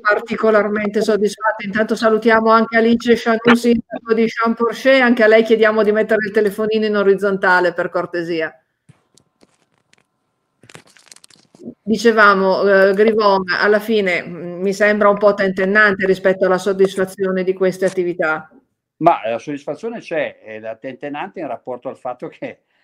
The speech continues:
Speaker 2: c'era poche presenze sul territorio, ecco, solo quello.
Speaker 1: Allora, Alice Chanou, da voi com'è andata? Com'è andata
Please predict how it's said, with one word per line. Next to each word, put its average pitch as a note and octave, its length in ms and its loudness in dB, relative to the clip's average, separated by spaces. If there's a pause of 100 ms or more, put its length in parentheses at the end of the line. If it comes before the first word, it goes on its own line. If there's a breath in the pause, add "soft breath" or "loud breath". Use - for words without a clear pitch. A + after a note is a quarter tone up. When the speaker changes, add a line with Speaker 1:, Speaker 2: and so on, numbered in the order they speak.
(120)
Speaker 2:
c'era C3 220 -10
poche - 300 -16
presenze B2+ 500 -18
sul A2+ 180 -20
territorio, A2 720 -6
ecco, G#2 240 -18
solo F#2 220 -20
quello. G#2+ 300 -16 (1700 loud breath)
Speaker 1:
Allora, A#3 600 6
Alice B3 560 4
Chanou, C4+ 500 0
da B3+ 160 4
voi D4 640 2
com'è A#3 280 2
andata? E3+ 760 -2 (760 soft breath)
Com'è A3 200 -4
andata A3+ 280 0